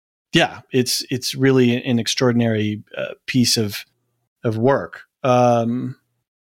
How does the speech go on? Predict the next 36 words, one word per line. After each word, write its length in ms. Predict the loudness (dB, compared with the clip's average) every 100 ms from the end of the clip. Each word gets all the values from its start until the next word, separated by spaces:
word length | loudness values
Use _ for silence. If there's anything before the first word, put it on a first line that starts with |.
| _ 0
yeah, 140 | 2
and 80 | 4
I, 340 | 2 0 -2
I 60 | -2
think 160 | 0 2
I 60 |
have 100 | 2
to 60 | 0
agree 180 | 0 0
with 120 | 0
you 120 | -2 -2
that 140 | 0
there 140 | 2
isn't, 300 | 4 2 0 -2
I, 140 | -4 -2
I 60 | -2
can't 200 | 0 2
think 140 | 4
of 80 | 4
a, 300 | 4 4 0 _ _ _ _ _
even 200 | 2 2
a 60 | 2
sour 340 | 2 2 2
note 480 | 0 -2 -4 -8 -12 -12 0
in 260 | 2 4
this 140 | 2 2
whole 160 | 2 2
season. 360 | 2 2 2
Like, 240 | 2 2 -2 -10 2
oh, 80 | 4
you 120 | 4
could 120 | 2
have 140 | 0 2
one 140 | 0
episode 720 | 0 -2 0 2 4 2 -2 -8 _ -2
where 760 | 0 2 0 0 0 0 -2